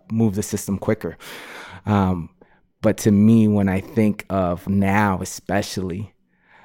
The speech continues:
um, the, the muscle that is the weakest for me is the third pillar, which is focus. To me, that is,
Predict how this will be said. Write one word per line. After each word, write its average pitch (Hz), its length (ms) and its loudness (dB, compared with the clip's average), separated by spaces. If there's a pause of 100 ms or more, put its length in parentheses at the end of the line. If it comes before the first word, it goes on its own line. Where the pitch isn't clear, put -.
(160)
um, 95 360 -4
the, 104 200 -2 (120)
the 101 80 -2
muscle 107 400 2
that 95 220 -2
is 92 140 -4
the 98 100 -4
weakest 104 440 -4
for 98 160 -4
me 95 360 -4 (680)
is 92 640 -2
the 110 100 0
third 110 320 2
pillar, 104 400 2
which 98 200 -2
is 98 100 -4
focus. - 600 -2 (540)
To 117 100 4
me, 107 320 4
that 98 540 0
is, 95 920 -4